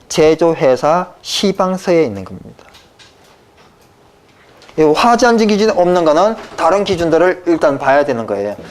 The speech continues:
제품 검사 기준 뭐 이런 걸 봐야 되는 거고요. 그리고 그런데 없으면 뭐에 따라야 돼요? 설치 시방서에 따라요.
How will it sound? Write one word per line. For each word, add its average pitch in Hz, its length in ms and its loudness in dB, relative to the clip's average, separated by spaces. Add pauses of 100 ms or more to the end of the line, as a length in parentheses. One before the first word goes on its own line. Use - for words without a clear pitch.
제품 143 340 -2
검사 131 240 -2
기준 120 560 -6
뭐 117 100 0
이런 123 140 -2
걸 113 100 -4
봐야 120 300 2
되는 113 200 -4
거고요. 120 520 0 (320)
그리고 220 280 4
그런데 247 340 2
없으면 208 600 0 (120)
뭐에 165 260 2
따라야 151 260 2
돼요? 151 200 -2 (340)
설치 - 380 -6
시방서에 123 580 -6
따라요. - 220 -12